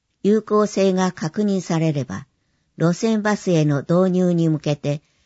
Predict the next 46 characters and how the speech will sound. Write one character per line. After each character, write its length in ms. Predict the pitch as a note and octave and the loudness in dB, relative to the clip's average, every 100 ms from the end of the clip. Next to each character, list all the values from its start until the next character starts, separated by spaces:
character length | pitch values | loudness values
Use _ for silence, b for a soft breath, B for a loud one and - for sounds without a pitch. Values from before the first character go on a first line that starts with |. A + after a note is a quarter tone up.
| _ | _
バ 160 | D#3+ E3+ | -2 0
ス 220 | - G#3+ | 0 -4
事 180 | G#3 G3+ | -2 -2
業 220 | G3+ F3 | 0 0
者 200 | - A2 | -2 -6
と 140 | B2+ | -8
協 320 | B2+ E3+ C#3+ G2 | -8 -2 -2 -2
議、 240 | G#2+ - _ _ _ _ | -8 -16 _ _ _ _
調 220 | - G#3+ | -2 -2
整 260 | A3 - G3 | 0 0 0
を 120 | E3+ | 0
進 340 | D#3+ C3+ - A2 | -2 -8 -8 -10
め 160 | F2 | -10
る。 160 | - - _ _ _ _ _ _ _ _ _ _ _ _ _ _ _ _ _ _ | -12 -18 _ _ _ _ _ _ _ _ _ _ _ _ _ _ _ _ _ _
シ 160 | - | -16
ッ 40 | - | -6
テ 140 | A#3 A3+ | -2 0
プ 160 | G#3 | 0
ラ 140 | D#3 C#3 | -4 -6
ス、 240 | - - _ _ _ _ | -14 -20 _ _ _ _
ワ 200 | - D#3+ | -2 0
ニ 160 | F#3+ G#3+ | 2 0
バ 120 | F#3+ | 0
ー 140 | C3 A2+ | -2 -4
ス。 260 | - - - _ _ _ _ _ _ _ _ _ _ _ _ _ _ _ _ | -14 -20 -20 _ _ _ _ _ _ _ _ _ _ _ _ _ _ _ _
柏 460 | - F#3 - A3+ G#3+ | -6 -4 0 0 0
コ 180 | - F3 | -2 0
ミ 140 | A3 | 2
ュ 20 | |
ニ 120 | A#3 G#3+ | 0 0
テ 120 | G#3+ | 2
ィ 120 | G3+ | 2
バ 140 | G3 | 2
ス 160 | F#3+ D#3+ | -2 -2
の 220 | B2+ - | -4 -4
愛 140 | B2+ B2+ | -6 -6
称。 380 | - G#2+ G2+ - _ _ _ _ _ _ _ _ | -8 -12 -14 -16 _ _ _ _ _ _ _ _
柏 440 | - C4+ - A#3+ A3+ | -6 -4 0 2 2
駅 260 | F#3+ - | 2 -2
か 160 | - C#3+ | -6 -4
ら 180 | B2+ A#2+ | -4 -8
市 200 | - - | -12 -4
役 220 | G#3 A3 - | -2 -2 -4
所 200 | - C#3 | -4 -4
本 280 | - D3 | -2 -4
庁、 360 | A#2+ - D#2+ D2+ | -4 -10 -12 -12